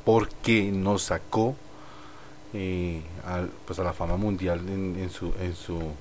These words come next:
en su tiempo, eh, como artistas colombianos, considero que Shakira se lleva el nuevo, el, el puesto número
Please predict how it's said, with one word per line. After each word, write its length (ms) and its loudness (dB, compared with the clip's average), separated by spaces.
en 120 -2
su 140 -6
tiempo, 480 0
eh, 560 2
como 220 2
artistas 340 -4
colombianos, 600 2
considero 540 -2
que 120 -6
Shakira 360 -2
se 80 0
lleva 140 6
el 100 2
nuevo, 400 2
el, 60 -2
el 200 -8
puesto 300 -2
número 320 0